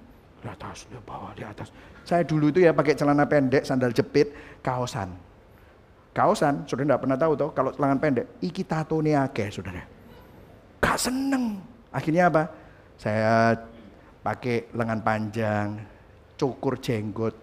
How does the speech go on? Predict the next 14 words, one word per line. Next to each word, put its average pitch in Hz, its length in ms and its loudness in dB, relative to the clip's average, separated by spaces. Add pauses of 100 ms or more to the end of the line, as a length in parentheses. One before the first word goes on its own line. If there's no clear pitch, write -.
tumbuhkan 120 640 -2
rambut. 113 480 -2
Supaya 160 320 2
apa? 135 160 2
Saya 143 240 2
nggak 113 80 2
mau 123 240 0
penampilan 127 480 0
saya 123 240 2
jadi 135 400 2 (560)
batu 123 240 -4
sandungan 185 480 -2
buat 185 160 0
Saudara. 180 480 -4